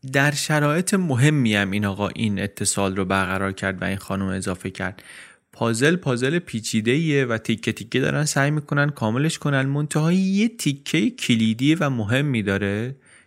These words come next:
که اون باید پیدا بشه و اون تیکه کم کم همه دارن میفهمن که یک مردیه که اون شب با لوسی قرار داشته و مسئول برنگشتن لوسی اونه.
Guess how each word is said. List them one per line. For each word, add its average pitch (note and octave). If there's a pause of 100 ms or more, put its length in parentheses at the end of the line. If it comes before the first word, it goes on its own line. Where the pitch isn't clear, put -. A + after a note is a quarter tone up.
(140)
که -
اون B2
باید G#2+
پیدا G2+
بشه G2 (440)
و C3+
اون F#3+
تیکه G#3+
کم C#3+
کم E3
همه D3
دارن D3
میفهمن G2+
که -
یک A#2+
مردیه A#2 (720)
که -
اون A#2+
شب A#2
با A2
لوسی G#2+
قرار A2
داشته G#2+
و A#2
مسئول C3
برنگشتن A2+
لوسی G#2+ (140)
اونه. G#2